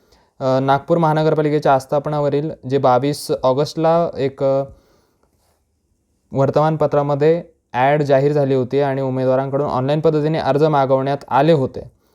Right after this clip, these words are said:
तर त्यामध्ये वेगवेगळ्या शिफ्ट आणि दिनांक जे आहे तर ते खालीलप्रमाणे असेल. तर तेच आपण बघणार आहोत. तर सर्वप्रथम कनिष्ठ लिपिक जे आहे तर सात दहा, सात ऑक्टोबरला पेपर असणार आहे शिफ्ट एकमध्ये, म्हणजे नऊ ते अकराच्या शिफ्टमध्ये.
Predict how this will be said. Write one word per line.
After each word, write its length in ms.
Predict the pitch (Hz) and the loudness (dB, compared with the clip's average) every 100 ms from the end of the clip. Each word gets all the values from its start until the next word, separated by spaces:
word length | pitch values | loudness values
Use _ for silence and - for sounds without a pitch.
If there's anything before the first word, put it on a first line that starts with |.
| _ _ - | _ _ -8
तर 140 | 120 | -6
त्यामध्ये 680 | 120 127 131 127 123 131 135 | -2 0 0 0 2 2 2
वेगवेगळ्या 420 | 120 127 131 131 131 | -2 -2 0 0 -2
शिफ्ट 400 | 156 156 - - | -2 -4 -4 -10
आणि 600 | 127 127 131 131 135 127 | -6 -4 -4 -2 -2 -2
दिनांक 440 | 123 123 123 131 131 | -2 -2 -2 0 0
जे 160 | 123 | 2
आहे 180 | 117 113 110 | 0 -2 -6
तर 60 | |
ते 120 | 113 - | -8 -4
खालीलप्रमाणे 640 | 123 131 131 131 127 131 | -2 -2 0 -2 -2 -2
असेल. 300 | 123 123 143 - _ _ _ _ _ _ _ _ - | -4 -2 -4 -4 _ _ _ _ _ _ _ _ -6
तर 300 | 127 139 139 135 | 0 4 2 2
तेच 120 | 151 | 2
आपण 240 | 147 143 139 | 2 0 0
बघणार 220 | 135 135 | 0 0
आहोत. 220 | 127 143 - | 0 -2 -4
तर 160 | 151 147 | -2 -2
सर्वप्रथम 500 | - 147 147 151 156 | 0 0 0 -2 -2
कनिष्ठ 320 | 147 156 160 | -2 -2 0
लिपिक 340 | 160 156 190 | -2 2 0
जे 160 | 170 165 | 2 4
आहे 220 | 131 110 - _ _ _ _ - | 2 0 -14 _ _ _ _ -4
तर 100 | 139 | -4
सात 380 | - - 151 156 | -2 4 6 6
दहा, 380 | 151 143 123 | 2 2 2
सात 240 | 123 143 147 - | 0 -2 -2 -2
ऑक्टोबरला 580 | - - - 156 160 160 | -4 -4 -4 0 0 0
पेपर 280 | 156 143 139 | 0 0 -2
असणार 240 | 131 139 | -2 -2
आहे 200 | 131 143 | 0 -2
शिफ्ट 380 | - 147 - - | -6 -10 -10 -6
एकमध्ये, 480 | 143 143 139 131 131 | -2 -2 0 -2 -2
म्हणजे 200 | 131 135 | -2 -4
नऊ 220 | 131 131 | -2 -2
ते 100 | 131 | 0
अकराच्या 400 | 127 131 131 135 135 | 0 0 -2 -2 -8
शिफ्टमध्ये. 480 | 127 135 127 127 | -8 -6 -4 -4